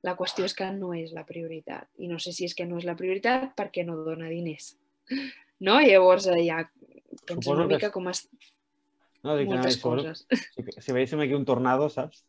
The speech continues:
Speaker 2: Aquí al costat de Barcelona, <laughs> potser,
Speaker 1: Sí.
Speaker 2: potser sí que seria prioritat, o, o no, o potser ja seria, «Va, hem fet tant»,
Speaker 1: Sí,
Speaker 2: no
Speaker 1: sí,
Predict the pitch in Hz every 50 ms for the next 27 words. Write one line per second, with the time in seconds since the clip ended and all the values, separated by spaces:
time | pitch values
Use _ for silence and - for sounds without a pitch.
0 | _ - - 110 101 - 107 - - 113 117 104 - 101 95 104 101 - 120 110
1 | 104 110 123 123 - _ _ _ - - _ _ _ _ - 120 123 - - -
2 | - - - - - 185 175 160 160 117 113 123 143 139 139 120 127 110 113 110
3 | 98 104 101 107 104 - 101 95 90 - - 101 95 - 87 92 101 127 143 127
4 | 110 - 107 101 - - 104 101 101 101 101 110 98 101 95 95 104 107 104 101
5 | 90 90 101 107 104 - - 98 - - 101 - 320 339 - - 262 269